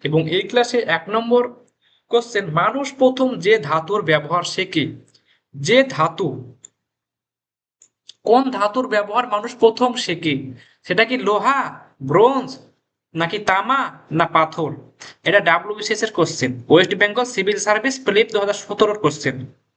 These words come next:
ঠিক আছে, এখানে কোনটা সঠিক উত্তর? মানুষ প্রথম যে ধাতুর ব্যবহার শেখে তার নাম কি?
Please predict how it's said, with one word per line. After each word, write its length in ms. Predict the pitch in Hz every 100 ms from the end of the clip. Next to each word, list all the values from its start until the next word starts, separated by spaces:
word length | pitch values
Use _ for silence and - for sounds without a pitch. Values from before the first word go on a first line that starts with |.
| -
ঠিক 160 | 196 202
আছে, 280 | 226 254 262 - - -
এখানে 600 | 160 170 190 240 262 262 - _ _ _ _
কোনটা 300 | - 220 226
সঠিক 320 | 226 220 226 220
উত্তর? 260 | - 240
মানুষ 420 | 202 180 208 240
প্রথম 460 | - 202 - 254 247
যে 400 | - 220 262 - - _ _
ধাতুর 380 | 143 165 165 240
ব্যবহার 360 | 202 185 202 214
শেখে 460 | - 208 269 - - - _ _ -
তার 200 | 226 208
নাম 220 | 190 160
কি? 260 | 160 135